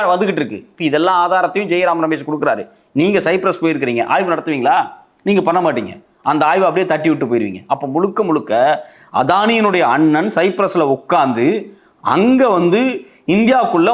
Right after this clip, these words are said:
முறைசாராக கருப்பு பணத்தை முதலீடுகளாக கொண்டு வந்து கொட்டிக்கிட்டு இருக்காரு. அது மட்டும் இல்லாம அறுபத்தாறு பிசினஸ்மேன்ஸ், பெரிய ஆட்கள், அதுல குறிப்பா நிறைய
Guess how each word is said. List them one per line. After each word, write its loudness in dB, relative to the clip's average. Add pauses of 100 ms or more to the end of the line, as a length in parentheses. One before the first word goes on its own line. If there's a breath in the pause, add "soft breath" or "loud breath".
(120)
முறைசாராக 2
கருப்பு 0
பணத்தை 0
முதலீடுகளாக 2
கொண்டு 0
வந்து -2
கொட்டிக்கிட்டு 0
இருக்காரு. 0
அது 0
மட்டும் -2
இல்லாம 2 (480 loud breath)
அறுபத்தாறு 0 (260)
பிசினஸ்மேன்ஸ், -2 (160)
பெரிய 2
ஆட்கள், 0
அதுல 0
குறிப்பா 0
நிறைய 0